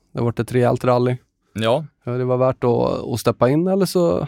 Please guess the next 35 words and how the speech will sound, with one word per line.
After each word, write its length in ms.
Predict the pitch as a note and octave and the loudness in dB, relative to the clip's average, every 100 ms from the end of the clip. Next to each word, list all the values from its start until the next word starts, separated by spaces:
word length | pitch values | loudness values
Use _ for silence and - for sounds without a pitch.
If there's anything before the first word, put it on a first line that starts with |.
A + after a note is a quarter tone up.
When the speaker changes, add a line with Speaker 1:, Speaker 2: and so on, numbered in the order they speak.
| - | -10
Speaker 1:
så 180 | - D#3+ | -12 -8
är 60 | |
vi 220 | D#3 E3 D#3+ | -4 -2 2
vid 160 | F3 | 4
nya 200 | E3+ C3 | 4 4
lägsta. 440 | A#2+ A2+ - - - | 2 -2 -6 -14 -6
Det 200 | D3+ D3+ | -4 0
är 40 | |
lite 260 | D3+ - B2 | 0 2 2
det 100 | A2+ | 2
som 160 | - | 0
är 160 | B2 C#3 C3+ - D3 | -2 -2 -8 -4 0
utmaningen 600 | A#2+ - B2 B2 B2 E2 | 2 2 2 2 -2 -2
och 80 | |
det 60 | - | -2
roliga, 300 | F2 C3 B2+ | 0 2 2
eller 140 | A#2+ | 2
hur? 180 | A#2+ - - _ - | 2 0 -4 _ -4
Speaker 2:
Ja. 200 | G2+ A#2 - - - - - - - | -4 -4 -14 -20 -20 -20 -20 -12 2
Speaker 1:
Men 300 | C#3 C#3+ D3+ | 4 6 6
återigen, 600 | D3 - D3+ D3 C3 C3 | 4 2 2 4 2 0
jag 120 | C3 | -4
tror, 420 | D3+ C#3 C3+ C3 | -2 0 2 0
eh, 260 | B2+ B2 A#2+ | 0 0 0
räntemarknaden, 1080 | B2+ D3+ C#3+ D#3 D3 D3 C#3 - C#3 C3+ C3+ | 2 2 2 2 4 4 2 0 2 4 4
U 140 | C3+ | 2
S 120 | C3 | 2
ten 340 | - C#3 C3+ C3+ | 2 2 4 4
year, 220 | C3+ B2+ | 4 2
bond, 500 | A#2+ C3 B2+ B2+ A#2 | 2 2 2 0 -2
eh, 840 | G#2 - - A#2+ A#2+ A#2+ A2+ A2+ | -8 -12 -14 -10 -8 -6 -6 -6
dollarindex 920 | A#2+ C3 B2+ B2 B2+ B2 B2 A#2+ - | 2 4 6 4 4 4 4 2 -2
och 120 | A#2+ A2+ | -2 2
de 220 | A#2+ A#2 | 2 2
komponenterna. 880 | A#2+ A2+ A#2 A#2+ A#2+ - A#2 A2 | -2 -2 0 2 0 0 0 -2